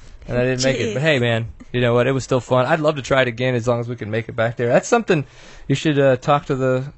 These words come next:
Speaker 1: talk to your mates that get you over here into the States for these races and see if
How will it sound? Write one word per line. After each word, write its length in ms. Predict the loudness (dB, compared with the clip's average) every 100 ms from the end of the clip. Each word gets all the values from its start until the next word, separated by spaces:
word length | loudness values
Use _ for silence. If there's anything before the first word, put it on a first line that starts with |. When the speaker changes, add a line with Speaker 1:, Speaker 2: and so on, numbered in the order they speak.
| -2
Speaker 1:
talk 220 | -2 2
to 60 |
your 120 | 0 4
mates 240 | 2 2
that 100 | -2
get 180 | -4 -6
you 140 | -2 -2
over 140 | -2
here 200 | -2 -2
into 120 | -2 -4
the 100 | -6
States 340 | -4 -4 -4
for 100 | -6
these 180 | -4 -2
races 360 | -2 -2 -2 -6
and 140 | -6
see 220 | -4 0
if 240 | 0 0